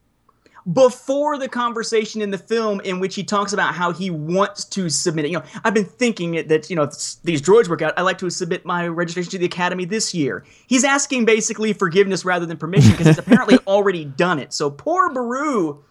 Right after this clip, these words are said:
Speaker 1: being lied to and then burnt to a crisp. That ain't right.
Speaker 2: That's, that's what I expect from our hero.
Speaker 1: <laughs> He was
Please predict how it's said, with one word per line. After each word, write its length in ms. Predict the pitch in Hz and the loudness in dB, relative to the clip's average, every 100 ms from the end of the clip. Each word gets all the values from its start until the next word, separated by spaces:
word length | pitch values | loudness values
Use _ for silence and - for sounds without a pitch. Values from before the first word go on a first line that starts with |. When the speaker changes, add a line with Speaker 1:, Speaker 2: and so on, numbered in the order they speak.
| _ - | _ -4
Speaker 1:
being 240 | 302 311 | 0 2
lied 600 | 170 165 214 349 381 370 | 2 4 4 4 2 -2
to 440 | - 415 392 440 453 _ _ - | 2 2 4 2 0 _ _ -6
and 260 | 247 214 | -4 -2
then 220 | 185 254 226 | -2 -2 0
burnt 280 | 180 170 - | 0 -2 -4
to 160 | 151 | -4
a 40 | 135 | -4
crisp. 460 | - 123 - - _ _ | -6 -8 -8 -16 _ _
That 180 | 160 214 | -2 -2
ain't 180 | 220 139 | 0 -4
right. 220 | 151 110 - _ _ _ _ _ _ - | -6 -8 -14 _ _ _ _ _ _ -8
Speaker 2:
That's, 580 | 139 139 - - - _ _ _ _ _ _ 285 226 - | -6 -6 -10 -20 -20 _ _ _ _ _ _ -18 -18 -16
that's 600 | 370 427 415 427 415 - | -8 -4 -2 -4 -6 -4
what 140 | 381 | 0
I 80 | 339 | 2
expect 400 | 269 - 185 180 | 0 -2 -4 -4
from 160 | 156 151 | -4 -2
our 80 | |
hero. 400 | 147 131 127 131 143 _ _ _ _ _ _ _ _ _ _ _ _ _ _ _ _ _ _ _ _ _ _ _ _ _ _ - | 0 0 -2 -4 -8 _ _ _ _ _ _ _ _ _ _ _ _ _ _ _ _ _ _ _ _ _ _ _ _ _ _ -6
Speaker 1:
<laughs> 80 | |
He 80 | - | -2
was 120 | 403 | 0